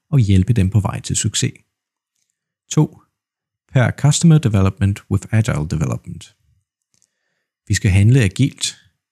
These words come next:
Agile development muliggør, at vi altid kan vende tilbage og starte forfra, hvis noget viser sig ikke at være rigtigt. Tre.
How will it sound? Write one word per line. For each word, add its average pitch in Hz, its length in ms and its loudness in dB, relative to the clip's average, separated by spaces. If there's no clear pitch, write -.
Agile 143 300 0
development 104 800 -2
muliggør, 107 680 2
at - 160 -2
vi - 120 -6
altid 107 340 0
kan 101 140 -4
vende 92 180 0
tilbage 98 580 -2
og - 80 -6
starte 80 360 -4
forfra, - 540 -6
hvis - 200 -8
noget 95 280 2
viser 117 240 -2
sig - 240 -2
ikke 98 260 0
at 95 120 0
være - 240 -6
rigtigt. - 400 -12
Tre. - 220 -4